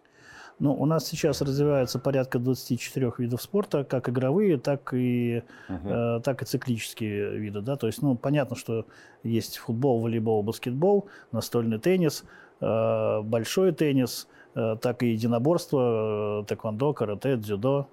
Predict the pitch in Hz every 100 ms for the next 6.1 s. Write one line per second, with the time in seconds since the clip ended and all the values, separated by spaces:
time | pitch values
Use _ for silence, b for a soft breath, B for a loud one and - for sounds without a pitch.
0 | - 117 113 113 - 107 - 110 117 120
1 | 101 98 - 101 95 - 85 85 - 98
2 | - 160 139 104 110 92 - 151 113 95
3 | 95 110 101 95 90 87 - 87 - 117
4 | 92 - 92 - 104 92 - 85 82 -
5 | 92 - - 95 107 87 80 71 64 -
6 | -